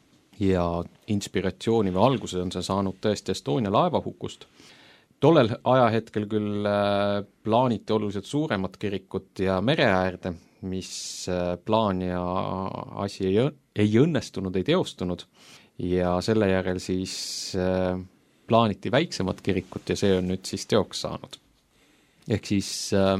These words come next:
me ei pea rääkima Päästeameti nõuetest või millest iganes, vaid me saame rääkida arhitektide välja mõeldud, äh, mahust ja tegemist on siis kahesajakohalise kirikuga. Ja tegelikult praegusel ajahetkel nii-öelda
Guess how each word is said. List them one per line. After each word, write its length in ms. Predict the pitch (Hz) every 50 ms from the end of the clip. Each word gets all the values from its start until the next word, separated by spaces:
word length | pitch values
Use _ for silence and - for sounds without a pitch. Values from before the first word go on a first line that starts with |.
| 98 95 - _ _ - - _ _
me 160 | - 123 127 139
ei 80 | 127 107
pea 120 | 117 107 98
rääkima 500 | 107 107 107 - - 104 101 101 101 101 98
Päästeameti 640 | - 147 165 139 - - 113 101 101 101 98 - 101 101
nõuetest 480 | 104 101 101 92 - - 117 - - -
või 120 | 95 95
millest 280 | 95 95 95 92 - -
iganes, 360 | 180 175 107 98 95 92 90 -
vaid 560 | 95 92 92 92 92 92 - _ _ - - 90
me 140 | 95 98 95
saame 260 | 98 95 92 92 92 92
rääkida 560 | 92 95 92 - _ - 98 - - 92 90 90 90 - - 113
arhitektide 720 | 117 - - - - - - - - 95 87 - 95 95 95 95 95 92 92 - - - - - -
välja 260 | 107 107 104 98 92 95
mõeldud, 400 | 98 95 95 - 101 92 - _ _ - 98
äh, 160 | 95 92 95 95
mahust 640 | 101 139 165 160 139 - - - - _ - 98
ja 200 | 95 92 90 92 92
tegemist 440 | 98 98 92 98 92 87 - -
on 100 | 92 85
siis 140 | 85 85 -
kahesajakohalise 1000 | - - 113 95 101 87 80 - 90 87 87 87 - 87 - 92 87 85 85 - -
kirikuga. 520 | - 160 - - - - - 87 85 80 - _ _ - - - - - - _ _
Ja 320 | - - 90 87 85 85 82 85 82 85 85 87 85 -
tegelikult 500 | 120 117 120 101 92 - - 101 85 -
praegusel 480 | - 101 113 107 92 92 92 98 92 104
ajahetkel 560 | 117 123 110 95 87 87 90 - - - 90
nii-öelda 240 | 87 90 87 85